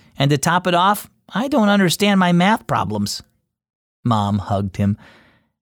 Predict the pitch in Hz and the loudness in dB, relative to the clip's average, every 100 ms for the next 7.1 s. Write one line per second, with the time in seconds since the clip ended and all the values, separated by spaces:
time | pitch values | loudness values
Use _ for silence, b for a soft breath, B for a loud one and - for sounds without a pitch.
0 | - 185 170 135 110 101 101 - - 90 | -4 0 0 0 -4 -2 -2 -4 -8 -6
1 | 87 - - 95 92 95 - 165 247 220 | -6 -8 -4 -2 -2 -6 -4 -2 2 4
2 | 202 190 190 208 147 147 143 156 160 151 | 4 4 2 0 2 2 2 2 2 2
3 | 123 120 139 139 147 180 139 117 87 98 | 2 0 0 -2 -2 0 2 2 -2 -6
4 | - - - 120 120 156 123 101 - 107 | -12 -16 -4 0 2 0 0 -2 -2 -2
5 | 113 - 90 - 180 - - _ _ _ | -2 -4 -6 0 0 0 -8 _ _ _
6 | _ _ _ _ - 165 - 131 180 160 | _ _ _ _ -2 0 0 2 2 0